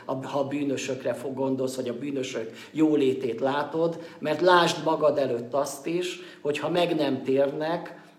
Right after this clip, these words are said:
akkor ők mind el fognak veszni. És ugyanakkor pedig ez a Zsoltár éppen ezekkel az ismétlésekkel és nyomatékosításokkal a bűnös embereket is megszólítja, hogy bűnös ember, kapjál már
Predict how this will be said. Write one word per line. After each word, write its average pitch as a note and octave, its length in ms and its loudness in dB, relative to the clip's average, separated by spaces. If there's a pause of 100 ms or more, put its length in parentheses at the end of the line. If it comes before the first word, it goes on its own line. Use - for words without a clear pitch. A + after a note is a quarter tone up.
akkor D3 400 -2
ők - 180 -2
mind D#3 260 -2
el B2 260 -4
fognak A2+ 460 -8
veszni. G#2 600 -6 (480)
És - 120 -4
ugyanakkor F3+ 600 4
pedig E3 360 2
ez D3+ 140 2
a D#3 80 4
Zsoltár E3 480 2
éppen D#3 380 -2
ezekkel C#3+ 380 0
az C3 120 0
ismétlésekkel D3+ 1080 -4
és C3 100 -4
nyomatékosításokkal D#3 1700 -2 (260)
a D3 80 -2
bűnös F#3 420 4
embereket C#3 600 -2
is A#2+ 160 -8
megszólítja, B2+ 840 -4
hogy C#3 240 -4 (560)
bűnös F3+ 320 2
ember, D#3+ 340 2
kapjál D#3 520 4
már C#3+ 300 -2